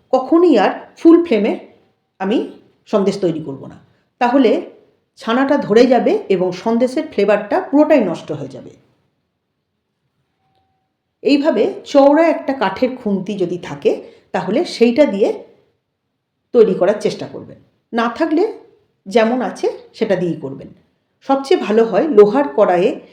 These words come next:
কাঠের খুন্তি বা বেলচা দিয়ে যদি তৈরি করেন। এইভাবে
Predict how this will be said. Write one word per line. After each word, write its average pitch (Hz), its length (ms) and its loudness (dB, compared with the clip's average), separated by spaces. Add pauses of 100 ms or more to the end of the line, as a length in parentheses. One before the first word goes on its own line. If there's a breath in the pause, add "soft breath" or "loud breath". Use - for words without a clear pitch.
(240 loud breath)
কাঠের 202 360 2
খুন্তি 190 380 -6 (340)
বা 175 100 -2
বেলচা 175 360 2
দিয়ে 175 260 0
যদি 294 140 2 (420)
তৈরি 185 300 4
করেন। - 200 -20 (3000)
এইভাবে 277 400 2